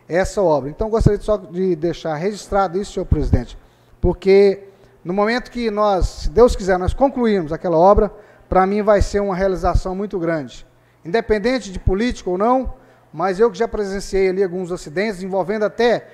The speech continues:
veículos oficiais da prefeitura, na época que ainda como secretário de obras,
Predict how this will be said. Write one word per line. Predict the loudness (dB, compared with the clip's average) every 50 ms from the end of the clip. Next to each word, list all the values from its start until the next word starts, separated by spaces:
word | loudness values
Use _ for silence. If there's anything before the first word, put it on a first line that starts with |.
| -20 -20 -12
veículos | -2 2 4 4 6 4 2 2 -2 -6 -2 -2
oficiais | -2 -2 -2 -2 2 2 4 4 2
da | -2
prefeitura, | -4 -6 -6 -4 -4 -4 2 6 6 6 6 4 2 -8 -20 -20 -20 -20 _ -8
na | -4 0 2
época | 2 2 0 -2 -4 -4
que | -2 0
ainda | 0 0 0 -2 -4
como | -2 -2 -2 0 4
secretário | 2 2 2 2 -2 0 -2 -2 0
de | 2 4
obras, | 6 6 6 8 6 4 4 2 -2